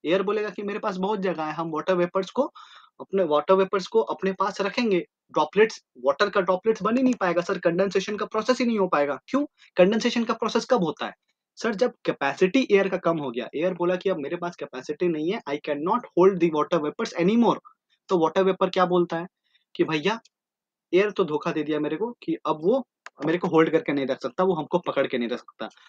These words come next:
तो अब ऊपर में क्या करें हम? तो एयर बोलता है कि अब हम तुमको छोड़ दिए। एयर जो उसको छोड़ देता है, मतलब ऊपर में water droplets को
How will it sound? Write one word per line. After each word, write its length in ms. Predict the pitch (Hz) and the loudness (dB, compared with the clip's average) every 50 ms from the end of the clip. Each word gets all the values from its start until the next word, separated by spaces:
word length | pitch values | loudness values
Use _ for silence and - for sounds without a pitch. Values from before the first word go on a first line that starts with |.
| _ _ - | _ _ 2
तो 80 | 196 | 4
अब 120 | 190 202 - - | 4 4 2 0
ऊपर 280 | 170 147 - 208 202 | 0 2 4 2 4
में 180 | 190 208 226 247 - _ _ _ - | 4 2 0 -2 -4 _ _ _ 2
क्या 140 | 190 190 196 | 4 4 4
करें 240 | 190 196 190 185 180 | 6 4 4 4 4
हम? 180 | 185 185 185 - _ _ _ _ _ _ - | 2 0 -2 -6 _ _ _ _ _ _ 0
तो 200 | - 214 220 - - - | 2 2 2 2 4 4
एयर 200 | 170 180 202 208 | 6 6 6 4
बोलता 280 | 185 190 190 180 - 202 | 4 4 2 2 2 -4
है 60 | 196 | -4
कि 100 | 190 214 | 0 0
अब 120 | 190 175 175 | 0 2 2
हम 120 | 180 180 | 0 -2
तुमको 200 | 180 190 180 214 - | -2 -2 -2 -2 -2
छोड़ 260 | - - 170 156 147 | -2 0 2 2 2
दिए। 220 | 127 120 110 110 104 _ _ _ _ _ _ _ _ _ _ _ _ _ - | 2 0 -8 -10 -12 _ _ _ _ _ _ _ _ _ _ _ _ _ 4
एयर 260 | 180 214 240 269 254 | 6 8 8 8 6
जो 120 | 233 269 | 6 0
उसको 200 | 269 - - 269 - | 0 2 0 0 0
छोड़ 320 | - - - 190 220 247 | 0 0 4 6 6 6
देता 300 | 214 180 160 - 139 127 | 6 4 2 2 -2 -4
है, 180 | 123 156 185 196 - | -4 -4 -8 -8 -8
मतलब 260 | 156 - - 202 190 - | -12 -8 -8 -8 -6 -6
ऊपर 300 | 160 147 - - 185 185 | -8 -6 0 2 2 2
में 100 | 185 196 185 | 2 0 -2
water 340 | 156 135 135 - - 190 175 | 0 0 -2 0 2 -2 0
droplets 460 | 147 - - - - 165 175 - - | 0 -2 -4 -2 0 -2 -2 -2 0
को 160 | - 220 | -2 -2